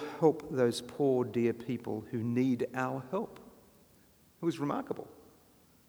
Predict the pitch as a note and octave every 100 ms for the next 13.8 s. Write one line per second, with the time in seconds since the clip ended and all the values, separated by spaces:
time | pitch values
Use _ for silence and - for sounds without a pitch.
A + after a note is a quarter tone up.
0 | _ _ _ _ - - F4 D4+ D3 C3+
1 | C#3+ C3 C#3+ C#3 C3+ B2+ E3 C3 G#2+ G#2+
2 | G#2 G#2+ G2 G2+ G#2 G2 - - - -
3 | - - - C#3 C3+ A#2 G#2+ G#2 G#2 -
4 | - A2 A#2 - - - - - B1+ -
5 | - - - - _ _ _ _ _ _
6 | - D#3 D#3+ C3 G#2 - - C#3+ C#3+ A#2
7 | G#2+ - - - - - - C3 - -
8 | D3 D3 C#3+ C3 A2+ A2+ A2 - A2 A2+
9 | - - - _ _ _ _ _ - _
10 | - - - E3 - D3 - - D3+ C#3+
11 | C#3 B2 A#2+ B2+ A2+ - - G#2+ G#2+ A2+
12 | A2 B2 A#2 C#3 C#3+ C3 B2 A#2+ B2 A2
13 | A2+ - - A2+ - - - -